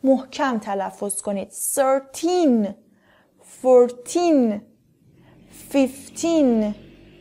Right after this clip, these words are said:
و اعداد بیست، سی،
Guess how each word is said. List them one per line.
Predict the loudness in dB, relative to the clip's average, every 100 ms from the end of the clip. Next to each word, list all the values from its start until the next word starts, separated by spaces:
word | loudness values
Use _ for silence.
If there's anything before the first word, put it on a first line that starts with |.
| -20 -20 _ -20 _ _ _ _ _ _ _ _ -6 -2 2
و | 2 2 -2 -8 _ 0
اعداد | 2 2 2 -2 -4 _ -4
بیست، | -2 -2 -4 -8 -14 _ _ -16
سی، | -10 -8 -6 -2 0 0 0 0